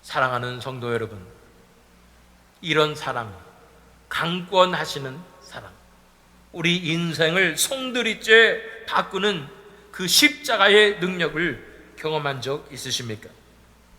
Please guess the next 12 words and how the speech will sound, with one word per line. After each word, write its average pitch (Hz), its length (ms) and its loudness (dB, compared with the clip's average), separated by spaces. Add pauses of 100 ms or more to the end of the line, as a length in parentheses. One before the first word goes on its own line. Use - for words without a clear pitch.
(300)
그 240 180 -4
사랑 247 400 2
때문에 233 360 6
우리 247 240 4
마음에 247 800 6
불이 285 320 2
붙어서 269 760 4 (480)
전하지 320 600 6
않고는 311 420 4
견딜 294 360 4
수 339 160 2
없는 262 500 4